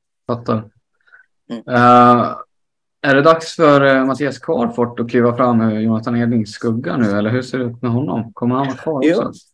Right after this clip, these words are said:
Speaker 2: Ja, Karlfort är färdig, liksom, och, eh, vi kommer att satsa på han. Jag tycker att, eh, han är en viktig kugge i, i själva laget också. Han är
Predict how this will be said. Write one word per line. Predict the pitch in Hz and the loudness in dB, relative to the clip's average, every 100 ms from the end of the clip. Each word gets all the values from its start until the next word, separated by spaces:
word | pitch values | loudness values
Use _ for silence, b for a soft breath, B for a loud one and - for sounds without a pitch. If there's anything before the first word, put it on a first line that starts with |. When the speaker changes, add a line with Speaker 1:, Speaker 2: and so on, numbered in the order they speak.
| _ _ _ _ - | _ _ _ _ 4
Speaker 2:
Ja, | 156 196 208 - _ _ | 8 8 6 -2 _ _
Karlfort | - 190 - | 2 4 2
är | 185 | -2
färdig, | 196 196 196 180 135 | 2 4 4 4 0
liksom, | 127 - 135 135 135 | -4 -6 -6 -4 -2
och, | 131 131 131 131 | 0 2 2 4
eh, | 135 131 135 135 135 131 | 4 4 4 4 4 2
vi | 131 | -6
kommer | 131 135 | -6 -2
att | |
satsa | 139 143 127 113 | 0 0 2 0
på | |
han. | 127 120 120 | 0 -2 -4
Jag | 127 | -12
tycker | 135 131 127 | -10 -2 0
att, | 127 - - | 0 -2 -4
eh, | 127 123 120 123 123 127 _ - | -2 0 0 0 -2 -8 _ -6
han | 131 | -2
är | 131 | 0
en | |
viktig | 131 131 127 | -2 -6 -6
kugge | - 127 127 123 - | 0 2 4 2 0
i, | - 110 - 120 | -6 -4 -2 0
i | 113 113 | 2 0
själva | - 120 117 117 | 2 2 4 4
laget | 123 131 92 101 113 | 6 6 6 2 2
också. | 113 - 117 | 2 0 -4
Han | 113 117 113 | -4 -4 -4
är | 117 117 113 113 113 | -4 -2 -2 -2 -4